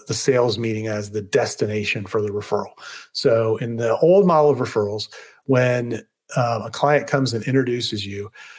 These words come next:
to somebody that, that is in their world, generally they're trying to set up a meeting. And that meeting is a sales meeting, you know, and you know it's a sales meeting. The prospect knows it's a sales meeting.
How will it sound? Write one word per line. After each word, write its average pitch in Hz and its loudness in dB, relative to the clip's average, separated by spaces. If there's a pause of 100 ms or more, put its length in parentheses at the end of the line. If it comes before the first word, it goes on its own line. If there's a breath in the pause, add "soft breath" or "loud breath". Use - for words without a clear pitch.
(140 loud breath)
to 110 0
somebody 113 0
that, 107 0 (140)
that 107 0 (440)
is 123 0
in 113 0
their 123 2
world, 117 4 (460)
generally 143 6
they're 123 0
trying 123 0
to 110 -4
set 123 0
up 113 0
a 107 0
meeting. 110 -4 (720 loud breath)
And 117 2
that 120 2
meeting 127 -2
is 120 -2
a 135 -4
sales 156 4
meeting, 98 -12 (280)
you 113 -4
know, 123 0
and 107 -4 (140)
you 127 2
know 160 6
it's 151 2
a 131 -6
sales 147 6
meeting. 143 0 (640 soft breath)
The - -8
prospect 139 2
knows 131 4
it's - -10
a - -10
sales 117 0
meeting. 110 -4